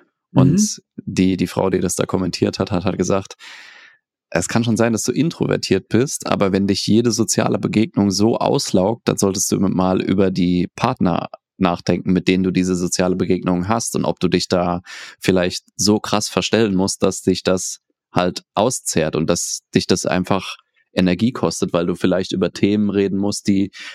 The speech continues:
Speaker 1: wo du gar keinen Bock drauf hast oder die dir, ja, viel zu oberflächlich sind oder dass ihr, dass ihr euch immer über das Gleiche unterhaltet und dass du einfach nichts aus diesen Gesprächen ziehen kannst, so an Energie.
Speaker 2: Mhm. Mhm.
Speaker 1: Weil ich glaube, jeder von uns hat das doch schon mal erlebt, wenn man,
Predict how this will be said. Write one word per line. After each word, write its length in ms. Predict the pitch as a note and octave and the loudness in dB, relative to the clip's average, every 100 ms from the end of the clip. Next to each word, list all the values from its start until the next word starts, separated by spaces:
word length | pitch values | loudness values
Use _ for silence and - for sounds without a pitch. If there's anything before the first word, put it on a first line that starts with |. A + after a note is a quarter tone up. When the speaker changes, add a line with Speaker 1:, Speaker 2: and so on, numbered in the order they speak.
| - | 0
Speaker 1:
wo 100 | F#2 | 2
du 60 | |
gar 120 | F#2+ F#2 | 2 2
keinen 180 | F#2+ | 2
Bock 200 | F2+ - | 0 -2
drauf 260 | - F2 E2+ | 0 -2 0
hast 240 | - - F2 | -4 -2 -2
oder 200 | F2 E2+ | 0 0
die 160 | F2 | 0
dir, 320 | E2+ F2 F2 E2+ - - - - - - - | 2 2 0 -4 -10 -16 -14 -14 -14 -16 -2
ja, 180 | F#2+ F#2+ | 2 2
viel 160 | - G#2+ | 2 2
zu 160 | A2+ | 2
oberflächlich 600 | A#2 B2+ A2+ F#2 F2 G2 | 2 0 2 0 0 0
sind 160 | - F2 | 2 2
oder 140 | F2 F#2 | 2 2
dass 120 | - | 2
ihr, 100 | F#2 | 0
dass 180 | D2+ F2 | 0 2
ihr 80 | F#2+ | 2
euch 80 | - | 2
immer 180 | G#2 G#2 | 2 2
über 100 | G2+ | 2
das 120 | G2 | 2
Gleiche 360 | F#2+ G2+ A#2+ | 0 0 0
unterhaltet 600 | G#2 F#2 F2 F2 F2 F2+ | 0 0 0 0 0 -2
und 300 | - F#2 E2+ - | 0 0 -2 -2
dass 200 | A2 - | -2 0
du 120 | G2 | 0
einfach 320 | - F#2+ G2 | 0 0 2
nichts 340 | G#2 G#2 - - | 2 2 -4 -4
aus 200 | G#2 - | -4 0
diesen 480 | F#2+ F#2+ F2+ F2+ - | 2 2 2 0 -2
Gesprächen 640 | - - F#2 F#2+ - F2 | -4 0 0 0 -2 -2
ziehen 340 | - D3 B2 | -2 0 0
kannst, 480 | F2+ - - - - | 0 -2 -2 -4 -4
so 140 | - - | -2 0
an 160 | F2 | 0
Energie. 420 | E2+ E2 E2 D#2+ D#2 | 0 0 2 0 0
Speaker 2:
Mhm. 100 | - - _ _ _ _ | -6 -16 _ _ _ _
Mhm. 80 | A#2 | 0
Speaker 1:
Weil 400 | F2 E2+ - - _ | 2 0 -2 -8 _
ich 200 | - - | -8 -4
glaube, 260 | F#2+ F#2+ F2+ | 0 0 0
jeder 260 | F#2 G#2+ | 2 0
von 140 | G2+ F2+ | 0 -2
uns 180 | F#2 G2 | -2 -2
hat 120 | - | -4
das 100 | - | -4
doch 100 | F#2+ | -4
schon 140 | - | 0
mal 160 | F#2 F2 | 0 0
erlebt, 360 | E2 F#2 A#2 - | 0 0 0 0
wenn 100 | E2+ | 0
man, 240 | E2 F2 | 0 -4